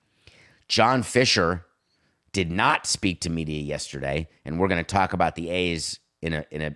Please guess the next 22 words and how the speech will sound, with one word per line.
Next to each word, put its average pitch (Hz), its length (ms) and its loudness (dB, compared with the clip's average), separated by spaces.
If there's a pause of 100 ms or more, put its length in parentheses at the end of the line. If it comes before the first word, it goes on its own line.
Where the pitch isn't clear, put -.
in 78 100 -6
a 76 60 -4
bit 110 300 0
this 82 120 -4
show. 78 460 -2 (1200)
But 101 240 4 (100)
one 135 280 4
owner 143 340 4
who 110 100 6
decided 110 580 4
to 95 120 -4
talk, 104 380 4
who 98 80 0
doesn't 101 360 2
talk 87 280 4
often, 92 480 2 (240)
is 85 160 -4
the 98 100 0
owner 98 320 4
of 90 100 2
the 80 60 -4
Yankees. - 580 -6